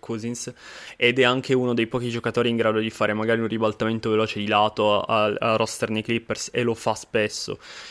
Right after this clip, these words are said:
Il problema è quando si intestardisce a fare entry pass, a prendere tiri dal palleggio dopo quindici ore di palleggi. E, e in quei casi è ovviamente totalmente dannoso, perché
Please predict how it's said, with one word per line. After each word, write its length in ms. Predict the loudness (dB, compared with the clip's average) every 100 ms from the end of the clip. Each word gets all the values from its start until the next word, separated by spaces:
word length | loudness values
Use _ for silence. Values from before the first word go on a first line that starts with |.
| -4
Il 180 | -4 0
problema 580 | 0 2 2 2 2
è 120 | 0 0
quando 260 | 0 0
si 100 | -2
intestardisce 640 | -4 -4 -4 -2 -2 -4 -4
a 60 |
fare 340 | 0 2 2 0
entry 380 | -2 -2 -2
pass, 460 | 2 2 2 -4 0 2 4
a 380 | 4 2 4 2
prendere 640 | 0 0 2 2 4 2 2
tiri 220 | 2 4
dal 180 | 4 4
palleggio 520 | 2 4 2 2 0
dopo 400 | 0 2 0 0
quindici 560 | -2 0 0 -2 0 0
ore 220 | 0 -2
di 100 | -2
palleggi. 760 | 0 2 2 0 -2 -6 -6 -8 -20 -20 -20 -20 -20 0
E, 60 | 4 4 4 2
e 140 | 2
in 120 | 0 0
quei 200 | 0 2
casi 420 | 2 2 2 2
è 180 | 2 2
ovviamente 520 | 0 0 0 -2 -4
totalmente 480 | -2 -2 -2 0 0
dannoso, 480 | 0 0 0 -2
perché 800 | -4 -8 -4 -2 -2 -2 -6 -10